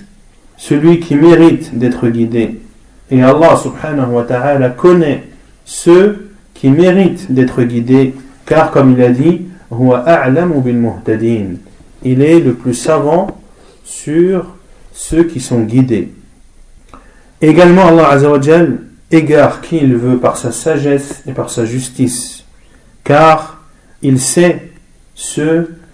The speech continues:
qui ne méritent pas d'être guidés. Pour cela qu'il dit Azza wa Jal, en s'adressant au prophète sallallahu alayhi wa sallam, « Tu ne guides pas qui tu aimes,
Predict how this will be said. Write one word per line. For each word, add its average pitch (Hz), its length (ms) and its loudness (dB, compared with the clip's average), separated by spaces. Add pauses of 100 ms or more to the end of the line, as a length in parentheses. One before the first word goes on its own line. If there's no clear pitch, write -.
(220)
qui 131 140 -4
ne 127 120 0
méritent 113 400 -6
pas 127 160 4
d'être 123 280 -4
guidés. 107 460 -8 (440)
Pour - 100 -20
cela 143 260 0
qu'il 127 200 -2
dit 127 140 -2
Azza 117 280 -2
wa 113 140 0
Jal, 139 320 0 (280)
en - 60 -8
s'adressant 131 460 -2
au 120 40 -4
prophète 123 320 -4
sallallahu 113 240 -6
alayhi 127 200 -4
wa 135 60 0
sallam, « 165 220 -4 (340)
Tu - 160 -4
ne 127 140 6
guides 117 340 -4
pas 160 420 2 (240)
qui - 180 -12
tu 127 280 0
aimes, 131 420 2